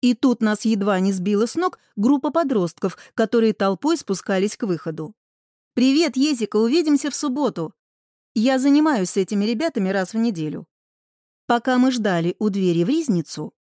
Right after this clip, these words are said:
Есика рассказала, что работает в волонтерской организации, которая помогает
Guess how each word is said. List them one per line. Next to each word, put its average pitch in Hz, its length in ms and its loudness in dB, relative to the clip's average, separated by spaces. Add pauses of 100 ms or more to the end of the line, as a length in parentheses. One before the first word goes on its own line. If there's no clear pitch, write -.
(160)
Есика 208 540 0
рассказала, 190 640 -2 (160)
что - 240 -2
работает 240 480 0
в 214 40 -2
волонтерской 202 560 -2
организации, 208 760 -2 (220)
которая 196 400 0
помогает 175 560 -2